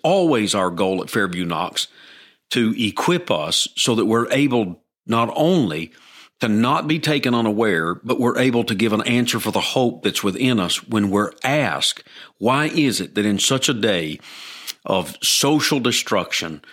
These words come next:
spiritual depression, why is it that we as believers can, with the joy of the Lord, keep pressing forward?" There, here's my outline for today. I want to talk to you first, um, we're gonna talk about getting ready.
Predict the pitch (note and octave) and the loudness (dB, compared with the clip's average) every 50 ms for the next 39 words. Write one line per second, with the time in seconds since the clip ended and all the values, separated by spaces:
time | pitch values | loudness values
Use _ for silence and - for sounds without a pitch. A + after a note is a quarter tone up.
0 | - - - - - - - - - - - - C#3+ C#3 D3 D3+ C#3+ D3+ - D#3 | -20 -20 -12 -6 -2 0 0 0 0 -2 -2 0 2 2 4 4 2 2 0 0
1 | C3+ C3 C3 C3 - - - - _ - - A2+ - - - A2+ F#2+ E2+ - - | 2 0 0 -2 -6 -16 -20 -20 _ -4 -4 -4 -2 -2 0 0 0 0 0 -2
2 | - F2 E2 D2+ D2 - _ - - - - _ - F#2 G2 B2 C#3+ D#3 D#3+ D#3+ | -2 -4 -6 -6 -8 -12 _ -20 -20 -20 -20 _ -8 -2 0 0 2 2 0 0
3 | C3+ D3+ C#3 A#2+ F#2+ F2+ G2 - - G2+ - G#2 A#2+ A#2+ A#2 G2+ E2+ F2+ G#2+ G#2 | 2 2 2 2 2 0 -2 -2 -2 -2 0 2 2 2 2 2 0 0 0 2
4 | A#2+ C3+ C#3 A2 F#2 G2 F#2 E2 - - - - A#2 F#2+ F2+ F2+ D2+ - - - | 4 2 2 2 2 0 0 0 -2 -2 -2 -2 -2 -2 -2 -4 -4 -6 -10 -20
5 | - - _ - A#2 G#2+ E2+ G2+ D#2+ D2 F#2+ A#2+ A#2+ B2+ B2+ A#2 G#2+ A2 A2 A2+ | -20 -10 _ -2 -2 0 0 -2 -2 0 2 2 4 4 2 2 2 2 2 2
6 | A2+ G#2+ G2+ F#2+ - - A#2+ A2+ - - - G#2+ F2+ E2+ - - F#2+ E2 - - | 2 2 2 0 -2 -2 -2 -2 -2 -2 -2 -2 -2 0 -2 -2 -2 -2 -2 0
7 | A#2+ A2 F#2 D#2 - - - - - _ - - - - - - - - - G#2 | 0 0 0 0 -4 -8 -14 -16 -20 _ -20 -20 -20 -20 -20 -20 -20 -12 -6 -2
8 | B2+ B2+ C3+ - - C3+ F3+ G3+ C#3 D3+ F3 D3+ C3+ D3 C3+ B2 A#2 B2 A#2+ A#2+ | 0 0 0 0 2 2 2 2 2 2 0 0 0 0 0 0 2 2 2 2
9 | A2+ - B2 A2+ A2 G#2 G#2 F#2 F#2+ G#2 C#3 D3 - - D#3 D#3 - - D3+ B2 | 0 0 0 0 0 2 0 0 2 0 0 0 0 0 0 0 0 0 2 2
10 | A#2 - - D3+ D3 C#3+ C3 - - - - _ - A2+ G#2 F#2+ F#2 G#2 - - | 2 0 0 0 0 0 0 -2 -4 -8 -10 _ -4 -2 0 0 0 -2 -2 0
11 | A#2+ A#2+ B2 A#2 G2+ - B2+ B2 A2+ A2 A#2 - - A2 A#2 A#2+ G#2+ A2 A#2 B2 | 0 0 2 0 0 0 -2 0 0 0 -2 -2 -2 0 0 2 2 2 2 2
12 | A#2 A#2 A2 F#2 D2 D2 D#2+ F#2+ B2 | 4 2 2 0 0 -2 -6 -8 -8